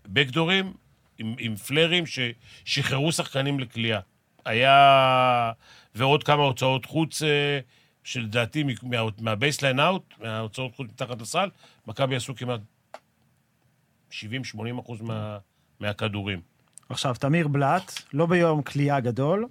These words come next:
Speaker 2: שמונה אסיסטים, אפס עיבודים. לורנזו בראון, שמונה אסיסטים.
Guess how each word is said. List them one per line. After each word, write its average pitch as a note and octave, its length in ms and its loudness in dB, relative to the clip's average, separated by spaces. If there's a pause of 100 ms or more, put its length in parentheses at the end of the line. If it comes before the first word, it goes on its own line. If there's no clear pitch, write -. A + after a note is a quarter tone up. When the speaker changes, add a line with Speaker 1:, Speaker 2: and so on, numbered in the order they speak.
(120)
Speaker 2:
שמונה D3 420 0
אסיסטים, F3+ 460 -2
אפס D3 320 -4
עיבודים. B2+ 460 -2 (1200)
לורנזו C3+ 400 0
בראון, D3+ 220 0
שמונה F3+ 280 0
אסיסטים. A3+ 560 0